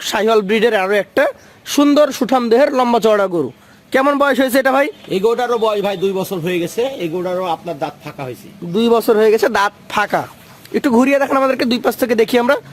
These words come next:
Speaker 1: এখানে যে গরুগুলো রয়েছে দর্শক, কোনো ধরনের খুঁতখাম বা কোনো ধরনের ট্রাবল নাই। ভাই, এটা কতটুকু ওজন ধারণা করছেন?
Speaker 2: এটা সাড়ে চার মণ আছে ভাই।
Speaker 1: সাড়ে চার মণ। দামের ক্ষেত্রে?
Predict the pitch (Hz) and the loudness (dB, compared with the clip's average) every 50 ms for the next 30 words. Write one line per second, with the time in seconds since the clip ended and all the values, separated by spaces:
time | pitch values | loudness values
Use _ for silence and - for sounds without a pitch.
0 | - - - - - - - - - - - - - - - - - 269 247 247 | -20 -20 -20 -20 -18 -16 -16 -16 -16 -20 -20 -16 -4 -4 -4 -2 -2 0 0 0
1 | 226 - 277 285 285 285 240 226 220 226 220 240 240 214 208 202 185 190 190 185 | 2 2 0 0 0 2 2 4 2 4 2 2 4 4 4 4 2 2 0 0
2 | 170 - - 151 - - - - - - - - - - - _ - 196 214 233 | 0 -2 -4 -6 -6 -8 -20 -20 -20 -20 -20 -20 -20 -20 -20 _ 0 2 2 4
3 | 226 233 233 247 247 254 254 240 240 - - 226 226 - - 254 247 262 262 330 | 4 2 2 2 2 2 0 0 0 2 0 0 0 0 -2 0 0 0 -2 -4
4 | - - - - - - - _ _ - 233 190 208 - 403 - - _ _ _ | -10 -14 -20 -20 -20 -20 -20 _ _ -2 0 0 0 0 -2 -8 -14 _ _ _
5 | - - - 233 247 262 233 269 269 269 262 269 269 254 220 - - - - _ | -20 -6 -2 0 2 2 2 2 0 2 2 0 0 0 -2 -10 -16 -20 -10 _
6 | - 214 208 202 202 208 196 190 180 185 175 147 113 - _ - - _ - 226 | -2 0 0 2 2 2 2 2 2 0 -2 -2 -6 -10 _ -20 -20 _ -2 0
7 | 247 269 262 294 277 277 254 285 262 285 254 269 262 254 262 262 262 233 247 262 | 0 2 0 0 0 0 0 0 0 2 2 2 2 2 0 -2 0 -2 0 0
8 | 262 247 247 254 - 285 285 403 - 156 190 220 208 - 214 208 226 - 233 214 | 0 0 0 0 0 0 -2 -2 -4 -4 -6 -6 -4 -6 -6 -6 -4 -4 -4 -4
9 | 208 190 165 143 131 117 101 95 - - - 202 196 185 160 196 180 175 175 175 | -4 -6 -8 -8 -10 -14 -16 -14 -14 -8 -4 -4 -4 -2 0 -2 0 0 0 0
10 | 175 202 214 233 254 262 254 285 220 - 269 277 294 | 0 -2 -2 0 -2 0 0 0 0 2 2 2 2